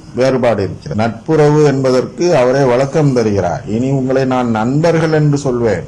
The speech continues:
சீடர்கள்னு அழைக்க மாட்டேன்" என்று யோவான் நற்செய்தியில் ராபோஜனத்தின் பொழுது கூறுகிறார். ஏனென்றால், இன்னது செய்ய போகிறேன் என்றது சீடர்களுக்கு தெரியாது, ஆனால் நண்பர்களுக்கு தெரியும். அப்படின்னா என்ன? நண்பர்களே என்பது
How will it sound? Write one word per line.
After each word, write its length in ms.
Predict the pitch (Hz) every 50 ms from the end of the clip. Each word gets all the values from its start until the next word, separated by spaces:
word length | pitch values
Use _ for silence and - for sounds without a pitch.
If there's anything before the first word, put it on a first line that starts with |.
| - -
சீடர்கள்னு 680 | - - - 160 185 185 196 185 180 175 165 160 165 170
அழைக்க 320 | 156 147 147 143 - - 151
மாட்டேன்" 420 | 143 135 127 110 - 117 110 104
என்று 340 | 113 123 131 120 110 110 101 101 110 127 147 175
யோவான் 380 | 120 131 147 151 151 143 135 127
நற்செய்தியில் 640 | 127 123 107 - 123 120 120 113 113 113 120 139 170
ராபோஜனத்தின் 800 | 180 165 147 143 143 147 143 143 135 127 127 117 117 127 123 120
பொழுது 260 | 117 117 113 123 165 160
கூறுகிறார். 580 | - 160 160 160 151 147 135 117 101 82 - - - - - - - -
ஏனென்றால், 760 | 131 151 170 165 160 156 156 - - 127 123 131 147 170 190 180 - - - - -
இன்னது 440 | 131 143 160 165 175 175 185 208 202 196 180
செய்ய 240 | - 170 165 170 180 170
போகிறேன் 540 | 151 165 170 170 165 165 160 160 160 156 160
என்றது 560 | 151 151 151 147 143 143 139 135 135 143 160 147 123 127 139 160 160
சீடர்களுக்கு 680 | 151 - 165 165 165 160 151 143 139 131 120 - 123 104
தெரியாது, 400 | - 117 113 117 104 87 73 - - - - - - - -
ஆனால் 280 | - 120 127 123 120 117
நண்பர்களுக்கு 800 | 110 117 127 151 185 190 170 156 143 131 127 120 - - 139 107
தெரியும். 380 | - - 95 87 82 78 69 - - - - -
அப்படின்னா 340 | 113 120 127 135 147 151 139
என்ன? 160 | 127 113 101 87 - - -
நண்பர்களே 600 | 110 120 135 156 175 185 175 160 151 143 143 147 156 151 151
என்பது 360 | 139 135 135 131 127 131